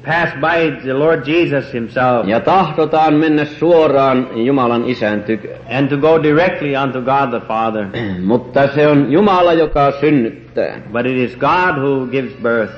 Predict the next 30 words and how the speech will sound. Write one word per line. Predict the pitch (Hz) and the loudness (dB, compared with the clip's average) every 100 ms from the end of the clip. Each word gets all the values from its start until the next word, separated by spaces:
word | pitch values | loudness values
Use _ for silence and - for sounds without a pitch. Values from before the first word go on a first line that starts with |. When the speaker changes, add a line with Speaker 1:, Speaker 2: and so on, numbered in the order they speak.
| - | -2
Speaker 2:
Tahtonsa | 135 190 160 - 139 135 | 2 2 -2 -4 -4 -2
jälkeen | 135 147 156 151 127 131 131 | 0 2 2 2 2 0 0
totuuden | 120 156 139 123 117 117 | 2 2 2 0 0 0
sanalla. | 120 123 117 110 107 117 - - - - - - - - | 0 0 0 -2 -4 -4 -6 -16 -20 -20 -20 -20 -16 -8
Speaker 1:
According | 131 160 180 190 170 | -2 2 4 4 2
to | |
his | 175 160 | 2 4
own | 156 180 170 | 4 4 4
will | 160 175 170 | 4 4 2
by | 151 156 151 | 0 0 0
the | 151 147 143 123 | 0 0 -4 -4
word | 135 160 151 | 0 2 2
of | 117 - | -2 -2
truth. | 135 123 104 92 | 0 0 -2 -2
Speaker 2:
Ja | 110 | 0
sen | 151 170 | 4 4
hän | 156 147 | 4 2
on | 143 135 | 4 2
jättänyt | 156 - - 123 123 127 | 0 -2 -2 -2 -2 -2
pyhä | 139 131 127 | 0 0 0
omaan | 147 139 117 117 | 2 2 0 0
seurakuntaansa. | 117 123 113 107 120 117 113 117 117 113 | 2 2 0 0 0 0 -2 -4 -4 -4
Speaker 1:
And | 120 | -2
this | 156 - | -2 0
he | 147 135 | 0 2
has | 127 | 2
left | 120 143 139 | 0 0 -2
in | 127 | -4
his | 120 107 | -4 -4
only, | 104 135 135 127 | -4 -2 0 -2